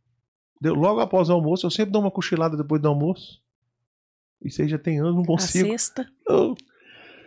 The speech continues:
Speaker 1: e eu senti aquilo andando na minha barriga, que eu tava morrendo. <laughs> Eu achei que eu tava morrendo, tinha estourado alguma coisa na minha barriga.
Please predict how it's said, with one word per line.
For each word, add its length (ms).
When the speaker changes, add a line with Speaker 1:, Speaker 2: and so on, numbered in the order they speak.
Speaker 1:
e 140
eu 120
senti 540
aquilo 260
andando 220
na 60
minha 100
barriga, 300
que 60
eu 40
tava 160
morrendo. 420
<laughs> 1040
Eu 140
achei 360
que 60
eu 60
tava 220
morrendo, 380
tinha 140
estourado 520
alguma 180
coisa 220
na 60
minha 100
barriga. 460